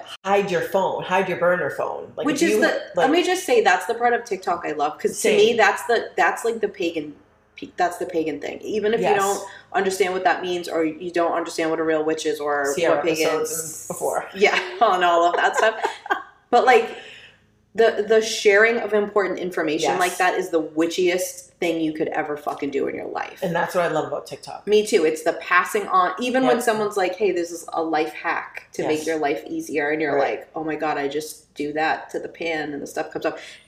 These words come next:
Speaker 2: That's witchcraft.
Speaker 1: Yes, it
Speaker 2: That,
Speaker 1: is.
Speaker 2: that is what that is. So,
Speaker 1: Yeah.
Speaker 2: like, I love that. Sorry, I just
Speaker 1: Yeah.
Speaker 2: geeked out about it for a second.
Speaker 1: Yeah.
Speaker 2: But that's how I heard about it too,
Speaker 1: Right.
Speaker 2: in that very specific way. So how did they, how did that get known about? And then how did it start to come out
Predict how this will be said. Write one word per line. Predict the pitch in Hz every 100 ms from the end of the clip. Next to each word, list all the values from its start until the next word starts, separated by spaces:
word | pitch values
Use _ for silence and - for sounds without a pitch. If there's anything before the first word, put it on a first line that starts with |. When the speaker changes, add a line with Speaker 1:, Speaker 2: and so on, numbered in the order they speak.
| -
Speaker 2:
That's | 214 214 208 - - -
witchcraft. | 180 202 - 185 160 - - 143
Speaker 1:
Yes, | 165 - - -
it | 160
Speaker 2:
That, | 185 190 -
Speaker 1:
is. | -
Speaker 2:
that | 170 359
is | 185 180
what | 170 165
that | 147 147
is. | 151 -
So, | 160 165
Speaker 1:
Yeah. | 165
Speaker 2:
like, | 156 156 - _ _ _ _ _ _
I | 165
love | 160 147 -
that. | - -
Sorry, | 156 143
I |
just | 190 190
Speaker 1:
Yeah. | 165
Speaker 2:
geeked | 165
out | 156
about | 147 139
it | -
for |
a | 147
second. | 143 135 131
Speaker 1:
Yeah. | 185 156
Speaker 2:
But | -
that's | 208 233 -
how | 247
I | 240 269
heard | 311
about | 220 180 180
it | 175
too, | - 294 185
Speaker 1:
Right. | 160
Speaker 2:
in | 196 214
that | 214 -
very | 202 220
specific | 247 - 214 190 185 196
way. | 190 240 - 156 147 - -
So | -
how | 240 240
did | 320 -
they, | 247 254 -
how | 240
did | 277 285
that | 277
get | 277 190
known | 160 147
about? | 143 143 170
And | 196
then | -
how | 208
did | 254 285
it | 285
start | - 262 240 - -
to |
come | - 233
out | 226 -